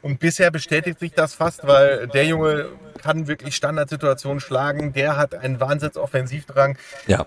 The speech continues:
Speaker 1: Das ist schon relativ gut, woran sich jetzt Gramotzes messen lassen muss.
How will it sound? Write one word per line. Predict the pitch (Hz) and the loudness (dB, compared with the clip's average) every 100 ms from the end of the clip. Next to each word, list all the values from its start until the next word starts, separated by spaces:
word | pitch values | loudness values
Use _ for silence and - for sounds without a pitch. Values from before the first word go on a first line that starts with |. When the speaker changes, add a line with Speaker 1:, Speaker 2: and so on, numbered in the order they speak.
| - | -4
Speaker 1:
Das | 202 - | -4 -4
ist | 175 | -2
schon | 165 156 | 0 2
relativ | 156 160 156 156 - | 4 4 2 -4 -8
gut, | 190 196 131 | -4 -2 -2
woran | 131 143 147 | 2 4 4
sich | 151 | -4
jetzt | 156 | -6
Gramotzes | - 143 151 - 139 | 0 2 2 -2 -4
messen | 127 147 170 | -4 -4 -2
lassen | 165 170 165 | 0 0 -2
muss. | 165 220 - | -2 -2 -6